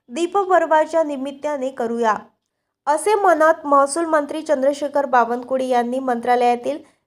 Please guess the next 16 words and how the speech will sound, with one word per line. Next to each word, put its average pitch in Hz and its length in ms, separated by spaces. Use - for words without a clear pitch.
सहकाऱ्यांसमवेतचा 302 1800
फोटो 302 400
शेअर 262 280
केला 226 260
आहे. 247 340
महसूल 311 400
मंत्र्यांचा 349 600
अधिकाऱ्यांशी 294 840
संवाद. 233 460
मंत्रालयीन 349 720
दालनातून 285 760
राज्यातील 262 540
सर्व 277 480
विभागीय 294 600
आयुक्त, 294 420
जिल्हाधिकारी, 262 960